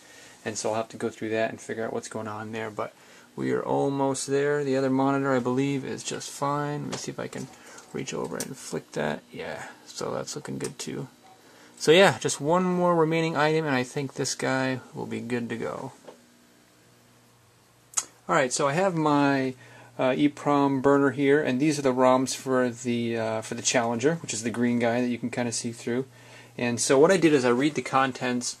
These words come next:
from that rom, uh, and displaying it on the screen here. And you guys probably can't make, can't make out the characters, but they're up there. And then over here on the other screen, I have, um, the data from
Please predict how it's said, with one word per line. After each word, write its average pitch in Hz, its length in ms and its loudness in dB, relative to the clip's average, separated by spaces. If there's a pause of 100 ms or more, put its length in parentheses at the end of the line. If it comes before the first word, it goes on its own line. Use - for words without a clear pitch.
(100)
from 139 600 0
that 117 320 2
rom, 110 520 -2 (460)
uh, 117 760 2
and 113 240 -8
displaying 127 380 -8
it 120 40 -8
on 120 80 -8
the 120 60 -10
screen 113 300 -8
here. 110 80 -8
And 113 100 -4
you 123 60 -4
guys 160 160 0
probably 117 240 2
can't 120 180 -6
make, 117 360 -10
can't - 240 -4 (100)
make 117 220 -6
out 110 120 -4
the - 80 -12
characters, 127 560 0
but - 260 -6 (400)
they're 127 140 4
up 110 120 4
there. - 200 -6 (460)
And 120 240 -2
then 123 120 2
over 113 220 0
here 170 300 0
on 143 60 -2
the 143 80 0
other 156 120 -2
screen, 123 480 -4
I 120 140 -6
have, 113 760 -8
um, 107 460 -10 (540)
the 110 80 0
data 110 340 2
from 107 640 -6